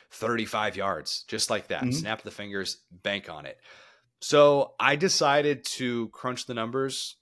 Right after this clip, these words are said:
Speaker 1: theme of the show, on the twenty-yard plays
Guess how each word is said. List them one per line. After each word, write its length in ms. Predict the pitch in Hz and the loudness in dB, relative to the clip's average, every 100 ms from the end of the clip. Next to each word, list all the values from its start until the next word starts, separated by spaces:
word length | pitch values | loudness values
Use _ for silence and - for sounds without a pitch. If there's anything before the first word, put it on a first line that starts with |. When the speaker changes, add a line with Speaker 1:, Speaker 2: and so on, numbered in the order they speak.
| _ _ _ _ _ _ | _ _ _ _ _ _
Speaker 1:
theme 160 | 95 90 | -8 -6
of 60 | |
the 40 | 82 | -6
show, 280 | - 92 90 - - - _ _ _ _ _ - - - | -4 -4 -6 -16 -20 -20 _ _ _ _ _ -20 -20 -2
on 140 | 127 | 0
the 100 | 120 120 | 0 -2
twenty-yard 800 | - - 127 151 135 123 127 127 | -4 -2 0 2 4 4 2 0
plays 680 | 113 110 120 127 - - | 0 2 2 2 0 0